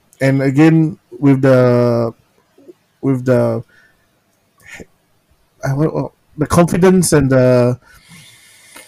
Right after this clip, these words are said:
the veterancy of Chris Jericho, right? To,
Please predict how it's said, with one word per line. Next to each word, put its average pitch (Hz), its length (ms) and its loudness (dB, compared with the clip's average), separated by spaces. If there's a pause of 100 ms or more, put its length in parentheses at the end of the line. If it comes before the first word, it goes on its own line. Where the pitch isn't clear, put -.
(800)
the 139 100 0
veterancy 165 760 2 (300)
of 135 220 0
Chris 151 300 0
Jericho, 135 480 2
right? 123 360 2 (200)
To, 131 400 0